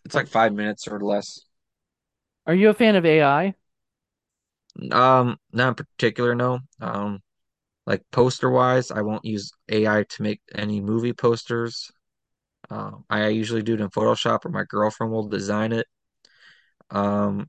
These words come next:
Speaker 1: like, writing the stories, I'm not, like, we did, like, a thing on A I where it's, like, it writes random stories, but we made it, like, comedy, like, sex, goofy shit, really.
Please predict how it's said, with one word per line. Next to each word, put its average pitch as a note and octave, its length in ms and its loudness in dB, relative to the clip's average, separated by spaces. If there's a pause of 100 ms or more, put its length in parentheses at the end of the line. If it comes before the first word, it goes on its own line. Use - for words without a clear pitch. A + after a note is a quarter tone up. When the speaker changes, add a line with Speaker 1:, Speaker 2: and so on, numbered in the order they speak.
(120)
Speaker 1:
like, G2 180 -6
writing A2 360 0
the A2+ 80 -4
stories, A2+ 440 0
I'm G#2 140 -6
not, G#2 240 -6 (320)
like, G2 300 -6
we A#2+ 120 -4
did, B2+ 200 0
like, A#2 160 0
a G#2 60 -2
thing A2+ 300 -6
on G#2 100 -6
A G#2+ 180 -2
I G#2+ 100 -2
where G#2+ 180 -2
it's, G2 120 -8
like, G2+ 180 -4 (840)
it G#2+ 140 0
writes G#2 520 0
random G#2+ 360 -4
stories, G#2+ 840 -4
but G#2 80 -2
we G#2+ 100 -2
made G#2+ 180 -2
it, - 80 -6
like, G#2 320 -6 (420)
comedy, A2 560 -2
like, G2+ 300 -4
sex, - 760 -6
goofy A#2 340 -4
shit, B2+ 340 -4 (580)
really. B2 420 0